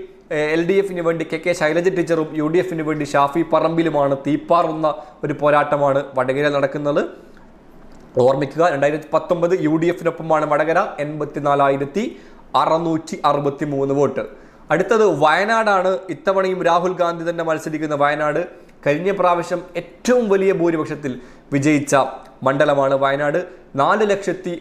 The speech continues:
മുപ്പത്തി ഒന്നായിരത്തി എഴുന്നൂറ്റി എഴുപത് വോട്ടിനാണ് അന്ന് രാഹുൽ ഗാന്ധി വിജയിച്ചത്. ഇത്തവണയും രാഹുൽ ഗാന്ധി തന്നെയായിരിക്കും എന്നാണ് പലരും വിലയിരുത്തുന്നത്. അടുത്തത്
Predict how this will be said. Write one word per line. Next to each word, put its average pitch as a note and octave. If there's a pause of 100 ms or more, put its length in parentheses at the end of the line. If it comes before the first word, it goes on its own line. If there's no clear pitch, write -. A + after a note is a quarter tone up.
(100)
മുപ്പത്തി F#3 (100)
ഒന്നായിരത്തി D#3 (160)
എഴുന്നൂറ്റി E3 (140)
എഴുപത് E3
വോട്ടിനാണ് C#3 (480)
അന്ന് C#3+ (220)
രാഹുൽ C3
ഗാന്ധി B2+ (120)
വിജയിച്ചത്. C3+ (680)
ഇത്തവണയും F3
രാഹുൽ E3+
ഗാന്ധി F3+
തന്നെയായിരിക്കും F3+ (120)
എന്നാണ് D#3 (100)
പലരും D3 (140)
വിലയിരുത്തുന്നത്. C3+ (480)
അടുത്തത് G3+